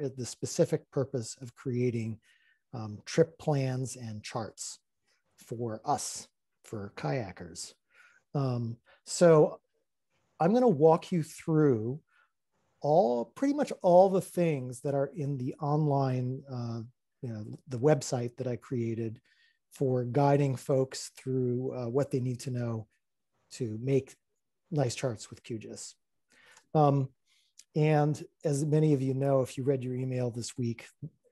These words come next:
uh, we had a lot of problems, um, accessing some of the resources that had been working great right up until the weekend, um, that, uh, from noaa that are really valuable.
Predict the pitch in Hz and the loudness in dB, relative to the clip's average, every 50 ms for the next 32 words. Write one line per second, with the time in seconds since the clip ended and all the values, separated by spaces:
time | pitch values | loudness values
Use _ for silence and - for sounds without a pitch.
0 | _ _ - 127 123 123 127 117 123 143 135 127 131 139 143 139 147 147 139 - | _ _ -8 -6 -4 -4 -4 -2 0 0 2 4 6 8 8 8 6 6 2 0
1 | - - 170 170 180 180 143 127 113 113 110 110 113 - - - _ _ _ _ | -2 2 4 6 6 6 4 0 -2 -4 -8 -10 -10 -12 -14 -16 _ _ _ _
2 | _ _ _ _ _ _ _ _ _ _ 127 117 113 107 107 104 104 98 - _ | _ _ _ _ _ _ _ _ _ _ -10 -8 -8 -8 -8 -10 -10 -14 -16 _
3 | _ _ _ _ _ _ _ _ _ _ _ _ _ _ _ _ - 143 165 165 | _ _ _ _ _ _ _ _ _ _ _ _ _ _ _ _ 2 2 2 2
4 | - - 175 143 - - 143 131 117 - - 160 156 156 143 143 127 139 143 135 | 4 2 2 2 2 -2 -4 -4 -4 -2 0 2 2 4 2 2 2 2 0 -2
5 | - - 151 139 123 - 139 127 - - 139 117 127 156 151 135 135 131 135 131 | 0 0 0 0 0 -2 -8 -8 -4 -6 -6 -2 -2 -2 0 0 0 -2 0 0
6 | 143 147 143 - 139 135 131 117 135 147 147 135 123 _ _ 143 143 147 165 165 | 0 0 0 -2 -6 -6 -4 0 2 4 4 4 2 _ _ -2 0 2 4 4
7 | 165 160 - 165 160 147 - - 165 147 143 135 135 131 131 139 131 - - 117 | 4 2 0 -4 -4 -4 -4 -2 0 0 0 0 -2 -4 -4 -6 -6 -8 -12 -14
8 | 107 107 110 113 - _ _ _ _ _ _ _ _ _ _ 139 127 127 120 117 | -12 -12 -14 -16 -18 _ _ _ _ _ _ _ _ _ _ -2 -2 -2 -2 -4
9 | 113 120 127 135 _ _ _ - 143 123 113 - - - 147 147 151 156 151 143 | -4 -4 -6 -8 _ _ _ -8 -8 -8 -8 -6 -2 0 2 4 6 6 8 6
10 | 131 113 117 120 117 120 127 131 - - 131 127 147 170 _ - _ _ _ _ | 6 4 0 -6 -6 -8 -8 -8 -8 -8 -6 -6 -6 -8 _ -20 _ _ _ _
11 | 359 _ 147 131 139 139 139 131 123 123 117 131 131 131 127 123 110 117 110 104 | -10 _ -2 0 2 2 2 2 2 2 2 2 2 2 2 0 -2 -4 -10 -12
12 | - | -14